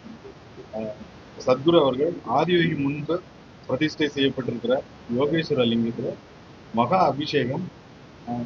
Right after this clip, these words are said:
என்னும் ஆன்மீக செயல்முறையும் அர்ப்பணிக்க இருக்கிறாங்க. யோகேஸ்வர லிங்கத்தோட அருளை பெறும் வகையில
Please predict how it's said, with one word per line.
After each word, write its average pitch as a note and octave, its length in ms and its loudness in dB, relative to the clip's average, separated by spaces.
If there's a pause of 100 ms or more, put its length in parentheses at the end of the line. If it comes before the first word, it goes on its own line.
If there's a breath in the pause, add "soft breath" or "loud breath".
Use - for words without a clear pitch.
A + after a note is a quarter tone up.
(140)
என்னும் C#3+ 320 -2
ஆன்மீக D#3+ 420 4
செயல்முறையும் C#3 720 -2 (800)
அர்ப்பணிக்க C#3 400 2
இருக்கிறாங்க. A2+ 440 0 (880)
யோகேஸ்வர E3+ 540 2
லிங்கத்தோட C#3+ 520 0
அருளை C#3+ 280 2
பெறும் B2+ 280 -2
வகையில A2+ 380 -2